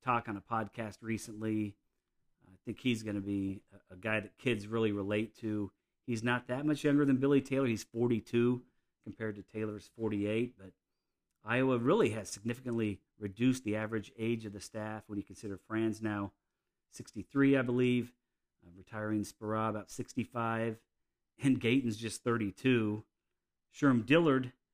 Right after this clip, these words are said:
doesn't look it. He's at sixty-six years old now. And, you know, Fran has had a lot of stability in his staff, and age certainly a huge thing, you know, but, but as far as relating to eighteen to twenty-two-year-olds, it could be a positive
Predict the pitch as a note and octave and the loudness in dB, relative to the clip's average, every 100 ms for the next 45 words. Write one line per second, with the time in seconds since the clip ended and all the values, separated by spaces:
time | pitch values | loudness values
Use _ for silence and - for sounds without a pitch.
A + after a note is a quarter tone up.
0 | - B2 A#2+ A#2 C#3 C#3+ D3 C3 B2+ A#2+ | -6 -2 0 0 0 2 0 2 -2 -2
1 | A#2 - A#2+ - G#2 B2+ - A#2 A2+ A2+ | -8 -10 -10 -8 -6 -8 -6 -6 -4 -2
2 | A2+ A2+ A2+ A#2 A2 _ _ _ _ _ | -2 -2 0 0 -4 _ _ _ _ _
3 | _ _ - G2+ F#2+ F#2+ E2+ _ _ _ | _ _ -8 -6 -4 -6 -10 _ _ _
4 | _ - A2+ D#3 E3+ C#3 A2+ A#2+ G2+ G2+ | _ -10 -6 0 2 2 0 -2 -6 -4
5 | A2 G2+ - F#2+ G2+ A2 A2+ A2+ A2+ - | -6 -6 -10 -8 -4 -2 0 0 -2 -6
6 | A2+ A2+ A#2 A2+ G2+ F2+ F2 _ _ _ | -8 -6 -8 -10 -10 -10 -12 _ _ _
7 | - A2+ A2+ G#2+ F#2+ - A#2+ A#2 G#2 _ | -6 -2 -2 -4 -8 -4 2 4 4 _
8 | - F#2+ A#2 A2+ A2 - G2 F#2+ F#2 - | -14 -10 -4 -4 -6 -8 -4 -2 -4 -8
9 | _ _ _ _ _ _ F#2+ F2+ F2+ G#2 | _ _ _ _ _ _ -14 -12 -6 -6
10 | G2+ G#2 G#2+ G2+ B2+ A#2+ A#2+ G#2 G#2 A2 | -6 -6 -6 -4 0 2 2 -2 -4 0
11 | A2+ A2+ G#2+ - A2+ A2 A2+ G#2 - A2+ | 0 0 -4 -4 -6 -4 -4 -6 -6 -4
12 | A2+ - A2+ G#2+ G#2 G#2 G#2 - E3+ C3+ | -4 -2 -4 -2 -2 -4 -6 -6 0 0
13 | - A2 A#2+ A#2 G#2 G#2 | 2 0 2 0 -4 -4